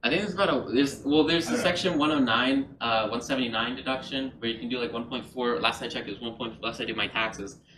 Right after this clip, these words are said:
Speaker 1: which I, yeah, it was about one point four four million dollars a year you can do under that on a, a one seventy-nine or a one oh nine, uh, claim. It, it depends on the laws change, yada, yada. Um, that was, that was introduced fairly re-, well, it's, like,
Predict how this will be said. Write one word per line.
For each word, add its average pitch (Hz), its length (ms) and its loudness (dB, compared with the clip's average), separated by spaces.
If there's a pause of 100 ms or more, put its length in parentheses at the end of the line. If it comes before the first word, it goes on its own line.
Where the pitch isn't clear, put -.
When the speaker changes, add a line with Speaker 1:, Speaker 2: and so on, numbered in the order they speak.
(320)
Speaker 1:
which - 260 -2
I, 107 320 0 (300)
yeah, - 160 -2
it 110 60 -4
was 117 100 -4
about 127 160 0
one 123 140 -4
point 123 180 -2
four 120 160 -6
four 131 160 -2
million 123 220 -4
dollars 123 260 -2
a 123 60 -8
year 120 240 -8
you 117 160 -8
can 120 120 -14
do 117 140 -8
under 120 180 -4
that 120 280 -2 (320)
on 110 340 -4
a, 104 380 -2 (340)
a 101 100 -10
one 113 140 -4
seventy-nine 113 540 0
or 107 80 -6
a 98 80 -2
one 107 160 -2
oh 110 60 -4
nine, 107 260 -2 (240)
uh, 95 260 -2 (120)
claim. 110 320 -6
It, 98 200 -4
it 127 140 0
depends 135 360 0
on 113 260 -4 (120)
the 117 80 -2
laws 113 340 2
change, 101 360 -6 (200)
yada, 98 220 -4
yada. 98 440 0 (440)
Um, 95 360 -4 (300)
that 131 160 2
was, 127 140 -6
that 123 180 0
was 113 120 -6
introduced 104 440 -6
fairly 101 220 -6
re-, 101 220 -10 (160)
well, 104 160 -4
it's, 95 140 -12
like, 101 120 -8